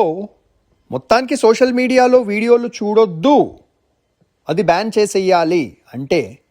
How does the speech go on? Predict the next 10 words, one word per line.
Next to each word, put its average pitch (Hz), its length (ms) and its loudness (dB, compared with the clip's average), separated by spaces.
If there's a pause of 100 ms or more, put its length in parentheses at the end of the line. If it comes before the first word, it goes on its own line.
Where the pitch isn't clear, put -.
(600)
దాన్ని 175 580 -2 (220)
ఎలా 151 200 2
ఇంప్లిమెంట్ 147 680 -4
చేయగలుగుతాము? 113 880 -2 (920)
ఇప్పుడు 135 240 -12
గవర్నమెంట్ 196 340 0
స్ట్రిక్ట్ 180 240 -2
రూల్ 202 280 0
తెచ్చేసిన, 208 640 -2 (1900)
ఇప్పుడు 175 600 0